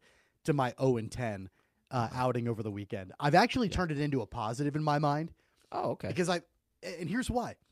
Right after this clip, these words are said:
Speaker 1: I feel like I'm doing the listeners a service here because now you know to pick, like, if I pick something, to pick the exact opposite,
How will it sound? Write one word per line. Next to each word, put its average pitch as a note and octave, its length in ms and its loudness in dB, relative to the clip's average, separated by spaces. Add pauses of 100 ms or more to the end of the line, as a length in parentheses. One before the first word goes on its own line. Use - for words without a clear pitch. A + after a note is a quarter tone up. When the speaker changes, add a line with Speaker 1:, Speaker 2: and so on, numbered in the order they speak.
(540)
Speaker 1:
I D#3 140 0
feel B3+ 240 2
like A#3+ 160 4
I'm C#3 280 2
doing C#3 520 4 (460)
the B2+ 100 -2
listeners A#2+ 540 -2
a G2+ 40 -10
service A2 540 -6
here B2+ 180 -2
because A2+ 320 -6
now A#2+ 300 0
you D3 220 -2
know A2+ 460 -4 (420)
to D#3 100 -6
pick, D3+ 340 -10
like, D3 160 -4
if C3 80 -4
I D#3 120 0
pick - 280 0
something, F3+ 480 -2 (340)
to E3 100 -6
pick - 240 -4
the C#3 160 -2
exact B2+ 440 -2
opposite, A#2 540 -6